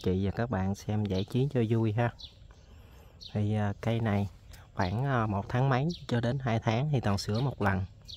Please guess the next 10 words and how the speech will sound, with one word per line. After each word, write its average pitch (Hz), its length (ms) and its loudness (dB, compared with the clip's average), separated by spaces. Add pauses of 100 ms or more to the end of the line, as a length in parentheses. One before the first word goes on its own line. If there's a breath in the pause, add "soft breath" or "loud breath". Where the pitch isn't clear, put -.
(680 loud breath)
Thì, 107 200 2
à, 98 100 2
hồi 101 200 2
cấp, - 120 0 (220)
à, 113 300 2 (240)
sớm 165 380 -2
á, 160 80 0 (280)
thì 104 180 0
Toàn, 98 300 -2
à, 98 120 -4